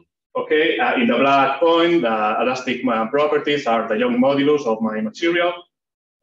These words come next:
whereas in the, in the white regions, the Young modulus is equal to zero or a very, very small value. But which is the elastic,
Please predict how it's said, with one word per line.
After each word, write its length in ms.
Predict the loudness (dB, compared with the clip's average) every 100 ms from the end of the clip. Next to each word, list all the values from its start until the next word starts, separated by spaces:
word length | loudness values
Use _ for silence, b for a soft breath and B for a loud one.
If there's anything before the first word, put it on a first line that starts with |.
| -6
whereas 560 | -2 2 2 2 0
in 100 | -4
the, 440 | 0 2 2 2 -2
in 100 | -4
the 100 | -2
white 280 | 0 0 -2
regions, 480 | 0 0 0 -2 -2
the 120 | 0
Young 180 | 0 2
modulus 460 | 0 0 -2 -12
is 100 | -14
equal 160 | -12 -12
to 240 | -12 -16
zero 480 | -6 0 2 2 2
or 180 | 2 0
a 60 | 0
very, 380 | -2 0 -2 -4
very 180 | -8
small 240 | -8 -4 0
value. 300 | 0 0 -2 -4 _ _ _ _ -4
But 200 | 0 0
which 160 | 0
is 140 | -2 0
the 80 |
elastic, 580 | 2 2 0 -2 -4 -4